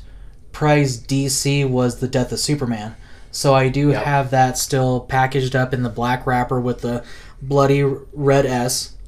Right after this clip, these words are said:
Speaker 1: I have that actually put away over at my mom's house.
Speaker 2: Nice.
Speaker 1: So that would probably be it. And then also that same collection from the death of Superman, like, all the issues from that, and then also the return of Superman, the, the Supermen. So,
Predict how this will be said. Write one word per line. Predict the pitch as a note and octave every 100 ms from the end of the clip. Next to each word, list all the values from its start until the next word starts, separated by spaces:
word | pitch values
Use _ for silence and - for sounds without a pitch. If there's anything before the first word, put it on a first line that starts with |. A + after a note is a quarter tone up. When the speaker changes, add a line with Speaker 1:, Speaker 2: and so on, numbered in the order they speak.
| -
Speaker 1:
I | B2+
have | B2+ B2+
that | B2+ B2
actually | - -
put | B2+ D3
away | C#3+ B2+ B2 B2+ -
over | B2 B2+
at |
my | B2
mom's | B2+ B2 B2 -
house. | A#2+ B2+ - - -
Speaker 2:
Nice. | C3 -
Speaker 1:
So | -
that | C#3+ D#3 D3+
would | C3+
probably | D3 C3+ C3
be | C3
it. | C3+
And | C3
then | C3
also | B2+ B2+ C#3 B2
that | A#2+ A#2 A#2
same | - B2+ A#2+
collection | A#2+ B2 A#2+ - A#2+
from | A#2 B2 A#2+ G#2
the | A#2
death | B2 B2
of | B2+
Superman, | C3 B2 A#2+ A#2+ A#2+
like, | A2+ A2 - - - - - -
all | C3+
the | B2+ B2
issues | A#2+ C3
from | - C3+
that, | D3 D3 D3
and | B2+
then |
also | A#2+ A#2+ -
the | A#2
return | A2+ - C#3
of | C3+
Superman, | - C#3 C3+ C3 C3 C3
the, | A#2 G2+ - -
the | B2
Supermen. | B2 D3+ C#3 C3 C3 C3 C3
So, | C3 B2+ A#2 A#2